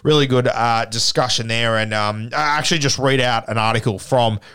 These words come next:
Rugby League Week in two thousand and twelve explaining that whole story. Pretty wild. But the Storm, they find themselves in a similar rut. Um,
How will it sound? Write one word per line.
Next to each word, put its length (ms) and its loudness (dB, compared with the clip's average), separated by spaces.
Rugby 240 0
League 220 0
Week 280 0
in 80 -4
two 120 -2
thousand 280 -2
and 120 -10
twelve 260 0
explaining 440 -2
that 120 -4
whole 180 -2
story. 380 -4
Pretty 240 -2
wild. 500 0
But 120 -2
the 80 2
Storm, 320 2
they 100 4
find 260 2
themselves 360 0
in 80 -6
a 80 -2
similar 360 0
rut. 440 0
Um, 680 0